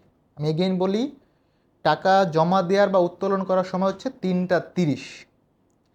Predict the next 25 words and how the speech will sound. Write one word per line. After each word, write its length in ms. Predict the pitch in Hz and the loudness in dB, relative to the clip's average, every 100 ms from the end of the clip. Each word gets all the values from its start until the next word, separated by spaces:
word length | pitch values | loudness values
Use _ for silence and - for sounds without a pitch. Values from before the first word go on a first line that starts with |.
| _ _ _ | _ _ _
এখন 440 | 139 147 214 175 139 | -10 -4 -2 -2 0
যেই 300 | 147 214 202 | 2 2 2
ভদ্রলোক 500 | 160 147 180 196 196 | 0 0 2 2 2
লাইনে 300 | 139 151 180 | 2 4 4
দাঁড়াইলো 420 | 160 143 127 117 - _ _ - | 4 4 2 -2 -10 _ _ -8
বা 160 | 127 | -6
ধরেন 240 | 135 147 143 | -4 -4 0
ব্যাংকে 360 | 151 156 170 | 0 0 -2
ঢুকে 260 | 151 165 190 | 0 2 2
গেছে, 300 | 147 - - _ _ - | 2 -4 -14 _ _ -2
কলাপসিবল 560 | 147 147 151 165 175 | 0 2 0 2 2
গেট 300 | 170 233 233 - - - _ - | 4 2 2 -12 -20 -20 _ -4
বন্ধ 340 | 143 165 165 | 2 2 2
হওয়ার 240 | 156 147 131 | 2 2 2
আগে, 200 | 120 131 | -2 -4
উনি 140 | 139 | -6
কি 100 | 147 | -4
টাকা 180 | 139 147 | -4 -4
ডিপোজিট 360 | 151 143 135 135 | -4 -4 -4 -4
করবে 240 | 151 151 | -4 -2
না 80 | 131 | -2
বা 60 | |
উইথড্র 260 | 127 135 139 | -2 -4 -6
করবে 200 | 139 139 | -6 -6
না? 160 | 123 | -8